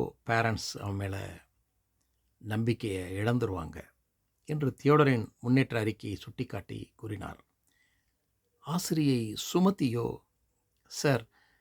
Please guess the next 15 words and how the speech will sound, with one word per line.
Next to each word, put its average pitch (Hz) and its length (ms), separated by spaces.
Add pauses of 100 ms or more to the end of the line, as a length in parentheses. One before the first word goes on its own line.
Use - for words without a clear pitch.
(600)
என்னால 117 340 (1040)
ஒண்ணுமே 156 340 (180)
செய்ய 139 260
முடியாது. 101 440 (260)
அவனை 101 180
பத்தி 123 300
எழுதுறதுக்கு 123 600 (460)
எந்த 156 420
ஒரு 139 300
நல்ல 123 300
விஷயமும் 117 540 (720)
என்கிட்ட 110 320
கிடையவே 113 360
கிடையாது" - 440 (240)
என்றார். 90 420